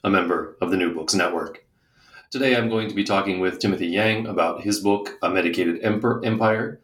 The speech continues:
The Pharmaceutical Industry and Modern Japan, which is out from Cornell in twenty twenty-one. This is a case study of Hoshi Pharmaceutical, Hoshi Seiyaku, a Japanese drug company that exemplified the push for a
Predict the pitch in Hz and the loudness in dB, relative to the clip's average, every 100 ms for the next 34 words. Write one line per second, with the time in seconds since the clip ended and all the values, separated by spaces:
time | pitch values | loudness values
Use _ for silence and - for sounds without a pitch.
0 | _ - 95 - 101 95 113 - 95 107 | _ 0 0 0 -2 2 0 0 -2 -2
1 | 104 101 107 95 - 82 80 82 82 80 | 0 0 0 -2 -2 -6 -4 -2 -2 -4
2 | - - 107 104 - 104 101 87 87 - | -6 -2 0 0 -2 -2 0 2 0 -4
3 | 82 - 90 104 101 98 - - 90 85 | -8 -6 -4 0 0 -2 -8 -6 -6 -6
4 | - 76 76 82 78 87 98 80 - _ | -8 -8 -10 -14 -6 0 2 0 -8 _
5 | - - - - 147 151 127 - 110 104 | -20 -18 -16 -8 -2 2 2 0 0 0
6 | - 127 123 117 98 98 92 90 85 - | 0 0 2 0 -2 -2 0 -2 -2 -2
7 | 120 120 110 101 95 - 104 92 - - | 0 0 2 0 0 2 2 0 -4 -12
8 | - - 92 - - 90 76 - - - | -10 0 2 2 2 0 -2 -6 -12 -14
9 | _ _ - 95 90 85 95 - 95 87 | _ _ -2 0 0 0 0 0 -2 2
10 | 127 117 104 98 98 95 98 - 120 131 | 4 4 2 0 0 2 2 0 0 2
11 | 127 120 - 95 90 - - 92 - 110 | 2 -2 -2 0 0 -2 -2 -2 -2 0
12 | 98 - 95 87 85 85 | 0 0 0 2 2 0